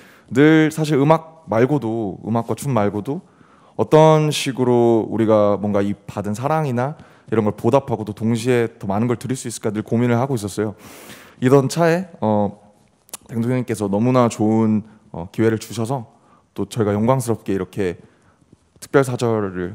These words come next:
한번 열심히 해보려고 합니다. 그래서, 어, 한번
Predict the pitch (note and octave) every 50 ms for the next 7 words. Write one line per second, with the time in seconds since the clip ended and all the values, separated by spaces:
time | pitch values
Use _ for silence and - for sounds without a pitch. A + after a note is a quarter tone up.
0 | - - A2 A2 G2+ G2 F2+ G2 - - G#2 F#2 G2 G2 - - _ - - -
1 | - C3+ C#3+ D3 C3+ A2+ A2 A2+ A#2 A#2 A2 G2 F#2+ F#2 F2+ - - - _ _
2 | _ _ _ - A2 A2 G#2 A2+ G#2+ G#2 G2+ G2+ - - - - - _ _ -
3 | - G#2 G#2 G2+ G2+ G2 - - - D#3 E3+ E3+ D3+ B2+